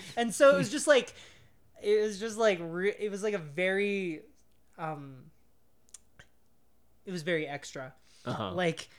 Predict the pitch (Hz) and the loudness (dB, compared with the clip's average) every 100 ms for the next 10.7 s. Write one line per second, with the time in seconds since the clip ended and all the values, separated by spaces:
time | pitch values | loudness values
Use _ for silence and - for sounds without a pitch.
0 | - - - 165 143 - 196 196 156 113 | -20 -20 -18 -16 -16 -18 -16 -6 -4 -4
1 | - - - - - - 143 233 180 143 | -6 -12 -20 -20 -16 -14 0 2 2 0
2 | - - - - 185 180 165 - - 165 | -12 -20 -20 -8 -2 0 -2 -6 -18 -10
3 | 160 175 160 151 139 123 160 156 147 143 | -6 -2 -2 -2 -6 -10 -10 -6 -4 -4
4 | - 180 - - - - 185 - 156 185 | -6 -6 -6 -8 -20 -16 -12 -10 -6 0
5 | 190 185 - 165 151 160 156 151 160 151 | 2 2 -2 -8 -8 -10 -8 -8 -8 -6
6 | 147 147 147 - - - - - - 165 | -6 -8 -10 -20 -20 -20 -20 -12 -4 -2
7 | 160 - 143 139 151 143 139 - 143 143 | -2 -4 -6 -6 -8 -10 -12 -10 -10 -8
8 | 151 156 170 180 160 156 139 - - 175 | -10 -6 -4 -2 -2 -2 -4 -12 -16 -14
9 | - 220 208 214 151 - - - - - | -6 -6 -2 -2 -4 -16 -20 -14 -10 -4
10 | 240 277 220 208 185 196 196 | -2 0 0 0 -2 -8 -10